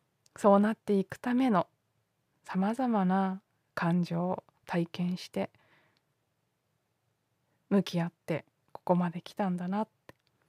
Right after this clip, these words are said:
そしてこれから私はきっと、ね、い-、一歩先に大賢人的な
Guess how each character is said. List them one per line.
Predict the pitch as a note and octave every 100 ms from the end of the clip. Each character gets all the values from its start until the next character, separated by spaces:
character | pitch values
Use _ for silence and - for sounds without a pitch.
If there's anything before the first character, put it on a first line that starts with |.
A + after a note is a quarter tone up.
| - _ _ _ -
そ | B3+
し | -
て | - E4+ _ _ _ _ _ -
こ | G#3
れ | A3+
か | - B3
ら | B3 - _ _ _ _ _ _ _ -
私 | G3 G3 - G#3
は | A3 D4
き | - B3+
っ | _ -
と、 | C4 C#4 A3+ _ _ _ _ _ _ _ _ -
ね、 | C4+ G3+ D4 - _ -
い-、 | - _ -
一 | -
歩 | F#3
先 | E3+ F3+ - F#3
に | F#3+ - - - - _ _ _ _ _
大 | G3+ G3+
賢 | - G#3 G#3
人 | G3 F#3+
的 | G3+ - F#3+
な | F#3